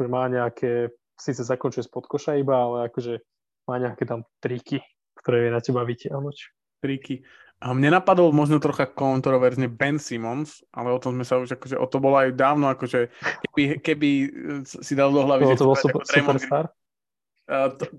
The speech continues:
Speaker 2: preto hovorím kontroverzne, ale potom mi napadol, napríklad, napadol Sabonis. Si myslím, že by mohol byť zaujímavý k nemu, akože, na tie handoffs a na tieto akcie,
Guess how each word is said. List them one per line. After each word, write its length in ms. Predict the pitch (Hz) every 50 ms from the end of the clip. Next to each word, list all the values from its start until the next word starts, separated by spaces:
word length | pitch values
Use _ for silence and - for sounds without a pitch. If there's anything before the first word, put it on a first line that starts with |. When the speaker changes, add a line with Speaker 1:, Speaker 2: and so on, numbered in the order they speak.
| 190 -
Speaker 2:
preto 240 | - 190 180 - -
hovorím 240 | 139 135 131 131 123
kontroverzne, 480 | 139 139 135 135 127 123 120 120 135
ale 160 | - 131 131
potom 240 | 131 175 170 185 180
mi 80 | 170 170
napadol, 240 | 170 175 170 160 156
napríklad, 640 | 156 151 160 156 151 151 151 151 151 - 151 139 - - - 147
napadol 320 | 147 147 143 165 147 139
Sabonis. 480 | 139 156 147 139 135 123 117 - - - _ _ _ _ _ _ _ _ _ _ -
Si 80 | -
myslím, 240 | 139 139 131 151 143
že 160 | 139 135 139
by 80 | 131 131
mohol 320 | 131 135 135 135 135 127
byť 80 | 131 123 139 135
zaujímavý 400 | 131 127 127 120 120 120 113 -
k 160 | - 127 123
nemu, 160 | 120 120 117 117 113
akože, 220 | - 120 120 123
na 80 | 123 117
tie 160 | - 131 117
handoffs 400 | 127 127 123 120 117 113 - -
a 80 | - 117
na 80 | 117
tieto 400 | 117 - 120 120 - 131 123 123
akcie, 480 | - - 123 - - - - 127 127 -